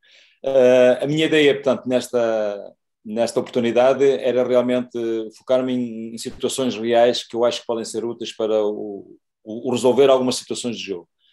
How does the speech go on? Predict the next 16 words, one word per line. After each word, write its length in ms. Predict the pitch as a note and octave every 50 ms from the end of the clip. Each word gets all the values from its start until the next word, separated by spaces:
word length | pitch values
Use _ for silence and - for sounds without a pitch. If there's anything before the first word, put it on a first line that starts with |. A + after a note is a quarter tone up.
| _ _ _ _ _
São, 400 | - - - C3 C3 C3 B2+ B2+
são 240 | A#2+ - C3 B2+ B2+
estruturas, 520 | A#2 - - A#2+ - - B2+ C#3+ C#3+ B2+ -
portanto, 180 | B2 A2+ G#2+
que 60 | -
eu 40 | A2+
chamo 280 | - - A2+ A2 G#2 G#2
de 300 | G#2 G#2 G2 F#2+ F#2+ F#2+ - _ _ _ _ _ _
estruturas 400 | _ - - _ - A2 G2+ G2
complexas, 560 | - - G2+ E2+ F#2+ G#2 A2 A#2+ A2+ G#2 G2 -
portanto, 320 | - G#2 G2 - - G2+
em, 300 | F#2+ F#2+ F#2 F#2+ F#2+ G2
em 60 | G2+
espaço 420 | F#2+ - - - G2+ G2 - - -
de 60 | -
fase, 340 | - A2 A#2 A#2 - -